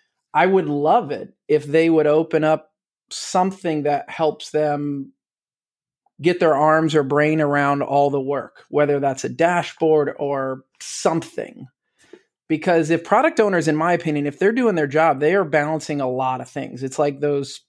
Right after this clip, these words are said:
people that spin all the plates. They've got a lot of plates spinning. And I don't know about you, but I can't keep track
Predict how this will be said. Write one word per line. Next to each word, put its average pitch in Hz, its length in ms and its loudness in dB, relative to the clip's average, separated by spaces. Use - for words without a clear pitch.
people 151 240 -2
that 139 160 -2
spin 151 240 -2
all 143 140 -2
the 131 80 -8
plates. - 440 -8
They've 170 220 0
got 208 160 2
a 170 40 0
lot 165 280 2
of 160 60 -2
plates - 280 -2
spinning. 151 400 -6
And 139 240 -10
I 160 80 0
don't 196 100 2
know 196 60 4
about 156 260 2
you, 185 280 4
but 147 220 0
I 165 180 2
can't 214 420 0
keep 165 300 -6
track - 540 -2